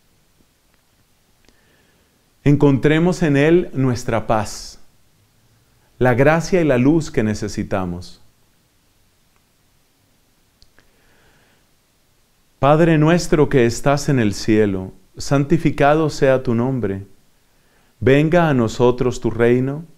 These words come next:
Hágase tu voluntad en la tierra como en el cielo. Danos hoy nuestro pan de cada día. Perdona nuestras ofensas,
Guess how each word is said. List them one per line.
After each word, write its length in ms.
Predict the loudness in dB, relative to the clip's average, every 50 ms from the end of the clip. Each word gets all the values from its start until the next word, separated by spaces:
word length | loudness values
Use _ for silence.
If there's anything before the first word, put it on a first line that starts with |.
| _ _ _ _ _ _ _ _ _ _ _ _ _ _ _
Hágase 560 | -2 0 2 2 2 0 0 -2 -2 -2 -2 -2
tu 140 | 0 0
voluntad 800 | 0 2 2 2 0 -2 -2 -2 -2 -2 0 0 -2 -4 -6 -10 -10
en 180 | -8 -6 -4 -2
la 200 | -2 -4 -4 0
tierra 480 | 2 2 2 2 0 -2 -4 -6 -4
como 200 | -4 -2 -2 0
en 80 | 0 0
el 140 | -2 -2 -4
cielo. 480 | -6 -4 -4 -2 -2 -2 -4 -8 -10 -14 -18 _ _ _ _ _ _ _ _ _ _ _ _ _ _ _ _ _ _ _
Danos 500 | 0 0 2 4 4 2 2 0 -2 -2 2
hoy 260 | 2 4 4 4 2
nuestro 400 | 0 -2 -2 -2 -2 -2 0 0
pan 240 | 0 0 0 0 -2
de 120 | -2 -2
cada 300 | -2 -2 -2 0 -2 -2
día. 380 | -2 -2 -2 -2 -2 -4 -6 -10 -16 -20 _ _ _ _ _ _ _ _ _ _ _ _ _ _ _ _
Perdona 480 | -2 -2 0 2 2 2 2 2 2
nuestras 480 | 0 0 -2 -2 -4 -6 -6 -6 -4 -6
ofensas, 840 | -6 -6 -4 -4 -4 -4 -4 -6 -8 -10 -10 -10 -12 -14 -18 -20